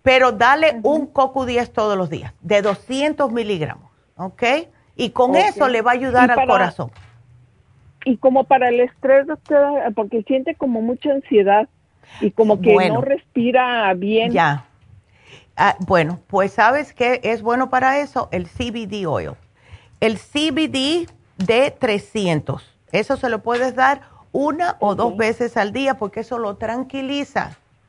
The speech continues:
Speaker 1: ¿Ok?
Speaker 2: Ah, ok.
Speaker 1: Ya.
Speaker 2: Entonces, el magnesio todo le sigo dando, menos el
Speaker 1: Sí,
Speaker 2: Cartibú.
Speaker 1: menos el Cartibú se lo puede seguir dando todo. No hay problema.
Speaker 2: Ok, y una pregunta. Tengo
Speaker 1: Ajá.
Speaker 2: un perrito de dos meses y medio. ¿Le puedo empezar a dar el escualene?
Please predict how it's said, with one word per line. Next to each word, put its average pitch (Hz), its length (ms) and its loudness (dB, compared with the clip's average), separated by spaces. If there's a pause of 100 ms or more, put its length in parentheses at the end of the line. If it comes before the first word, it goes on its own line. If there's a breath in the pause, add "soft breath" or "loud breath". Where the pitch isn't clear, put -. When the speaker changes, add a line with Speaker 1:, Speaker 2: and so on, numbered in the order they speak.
(400)
Speaker 1:
¿Ok? 190 300 -8 (260)
Speaker 2:
Ah, 196 320 -6
ok. 196 200 -6 (460 soft breath)
Speaker 1:
Ya. 175 380 0
Speaker 2:
Entonces, 269 380 4
el 320 80 0
magnesio 285 680 0
todo 302 260 -2
le 285 200 -2
sigo 262 320 -2
dando, 208 280 -2
menos 240 360 -8
el 269 120 -2
Speaker 1:
Sí, - 0 - (100)
Speaker 2:
Cartibú. 240 400 -2
Speaker 1:
menos 262 320 4
el 254 120 0
Cartibú 311 500 0
se 294 120 0
lo 247 140 -2
puede 247 220 0
seguir 240 340 -4
dando 214 300 0
todo. - 300 -12 (320)
No 196 120 -4
hay 226 80 0
problema. 190 640 -6
Speaker 2:
Ok, 240 240 -2 (160)
y 285 80 4
una 320 200 2
pregunta. 294 440 2
Tengo 302 160 2
Speaker 1:
Ajá. 349 140 2
Speaker 2:
un - 60 -8
perrito 311 520 0
de 262 240 4
dos 247 240 2
meses 277 480 0
y 285 80 2
medio. 247 460 6
¿Le 233 180 4
puedo 277 280 6
empezar 277 460 2
a 269 120 4
dar 262 160 4
el 269 160 2
escualene? 233 520 -2